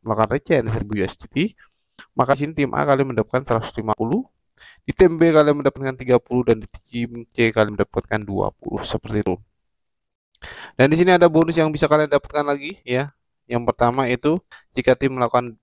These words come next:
deposit lima ratus, kalian dapatkan sepuluh U S D T. Ya, kemudian yang paling besar itu di sini bisa mendapatkan tiga ribu U S D T ya. Hanya saja ini nggak ngotak juga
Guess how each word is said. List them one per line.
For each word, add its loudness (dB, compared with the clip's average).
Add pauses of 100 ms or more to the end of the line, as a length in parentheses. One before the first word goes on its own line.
(140)
deposit -2
lima 0
ratus, 0
kalian -2
dapatkan -4
sepuluh -4
U 0
S -6
D -10
T. -6 (840)
Ya, 4
kemudian 0
yang 2
paling 0
besar 2
itu -8
di -14
sini -6
bisa -2
mendapatkan -4
tiga 0
ribu 2
U 0
S 0
D -10
T 0
ya. -2 (1400)
Hanya -4
saja -2
ini 2
nggak 2
ngotak -4
juga 2